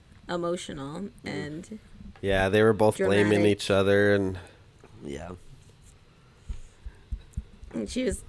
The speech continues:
Speaker 1: like, she even, like, they really said a lot to hurt each other 'cause d-, when they had went to the lake and stuff, like, they, he actually told her about, like, his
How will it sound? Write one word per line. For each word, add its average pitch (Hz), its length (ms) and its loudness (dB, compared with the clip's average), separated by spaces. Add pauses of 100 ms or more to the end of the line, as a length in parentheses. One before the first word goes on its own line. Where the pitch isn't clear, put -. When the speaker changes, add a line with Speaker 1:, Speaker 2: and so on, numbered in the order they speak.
Speaker 1:
like, 208 160 2
she 254 240 -2
even, 254 180 0
like, 202 400 0 (460)
they 233 240 0
really 269 300 4
said 208 220 -2
a 202 80 0
lot 185 300 0
to 185 140 -4
hurt 175 220 -4
each 185 180 -6
other 214 400 -2
'cause 190 360 -4 (380)
d-, 220 120 -4
when 208 240 0
they 214 100 2
had 220 160 0
went 196 160 0
to - 80 -14
the 196 100 -6
lake 170 240 0
and 185 140 -4
stuff, 190 260 -4
like, 190 160 -6
they, 180 220 0
he 196 360 -6
actually 180 360 -4
told 170 260 -4
her 175 120 0
about, 170 240 -2
like, 160 200 -8
his 170 360 -8